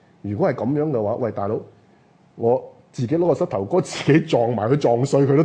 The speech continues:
得啊！<laughs> 你明唔明啊？喺一路開會嗰陣時，喺度砰砰砰，攞個膝頭哥撞埋張台角嗰度，撞爆膝頭哥，然後屈啊梁麗國都得啊！即係如果嗰個政治個權力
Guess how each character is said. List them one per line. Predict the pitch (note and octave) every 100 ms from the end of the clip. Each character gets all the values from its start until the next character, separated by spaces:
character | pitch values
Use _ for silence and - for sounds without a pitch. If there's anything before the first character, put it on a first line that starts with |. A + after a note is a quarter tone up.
| E3+
得 | C3+
啊！ | A#2+ G#2 - E4 A#4 - -
<laughs> | - - - - -
你 | E3+
明 | D#3+
唔 | C3
明 | A2+
啊？ | C#3+ D3+ -
喺 | - - - -
一 | -
路 | D#3
開 | D#3 F#3+ D#3+
會 | E3+
嗰 | F3
陣 |
時， | D3+
喺 | E3
度 | -
砰 | A2 A2+ -
砰 | - D#3 D#3+ - E3+
砰， | - C3+ - - - - F4 E4+
攞 | D#3
個 | G3
膝 | G3
頭 | G#3 C#3
哥 | F#3 G3 - D4 B3
撞 | E3 D3
埋 | C3+ C#3
張 | - A3+ F3
台 | D3+ F3+
角 | D#3 D3+
嗰 | E3+
度， | D3+ - - A#3 -
撞 | E3+ D3
爆 | D#3 D#3
膝 | D#3+
頭 | D#3+ A#2
哥， | D#3 F3+ - - - C#3
然 | C3 C#3+
後 | G#3
屈 | D#3+
啊 |
梁 | C3 A#2
麗 | B2+
國 | D3 D3
都 | F3+ F3
得 | F3+
啊！ | D#3 A2 - - -
即 | B3+
係 | G3 C3
如 | G3+
果 | A3 - - G3
嗰 | F3+
個 | D#3+ - -
政 | - D#3 D#3+
治 | C3+
個 | C3+ D#3
權 | - G2
力 | A2